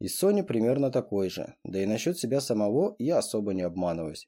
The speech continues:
И сопровождающие нас профи-вояки это прекрасно видят. Имеем три внедорожные небронированные единицы техники. Одна из них грузовая. Деловито сообщает Лассе, словно читает в учебке лекцию по тактике.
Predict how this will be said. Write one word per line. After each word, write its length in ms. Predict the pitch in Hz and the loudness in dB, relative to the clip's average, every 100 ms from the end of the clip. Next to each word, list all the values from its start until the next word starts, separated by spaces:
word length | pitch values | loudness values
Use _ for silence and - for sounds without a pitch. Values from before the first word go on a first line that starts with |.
| - | -10
И 80 | |
сопровождающие 840 | 101 101 107 107 107 113 107 98 101 | -6 -4 0 2 0 2 0 0 -2
нас 160 | 104 98 | -2 -2
профи-вояки 840 | 107 101 95 95 110 170 165 - | -4 -2 -2 0 2 2 0 -2
это 220 | 165 156 | 0 0
прекрасно 540 | - 87 - 90 - 90 | -2 -4 -2 -2 -2 -4
видят. 320 | 85 - - - | -6 -8 -10 -4
Имеем 540 | 107 139 214 220 170 | 2 4 6 6 4
три 160 | 180 196 | 4 4
внедорожные 640 | 175 143 147 175 165 160 | 4 6 6 6 6 4
небронированные 600 | 131 117 123 143 143 120 | 4 4 4 4 4 4
единицы 380 | 101 110 123 - | 4 4 2 -2
техники. 560 | 104 101 90 92 87 90 | -2 0 0 -4 -4 -2
Одна 380 | 92 101 143 175 | 0 2 4 4
из 140 | 165 | 4
них 200 | 123 139 | 4 4
грузовая. 680 | 139 139 127 110 104 95 87 - | 4 2 4 6 6 4 2 -6
Деловито 480 | 95 110 123 202 190 | -2 2 4 4 2
сообщает 460 | - 107 - 147 | 0 -2 2 0
Лассе, 400 | 143 120 - 98 - | 2 0 0 -2 -2
словно 360 | - 143 185 | 0 0 2
читает 360 | 165 110 120 104 | -2 0 2 2
в 20 | |
учебке 400 | 95 - 170 - | 0 0 0 0
лекцию 340 | 101 104 - 123 | 0 0 -2 -4
по 140 | 117 | -2
тактике. 500 | - 90 - - - | -2 -4 -4 -14 -16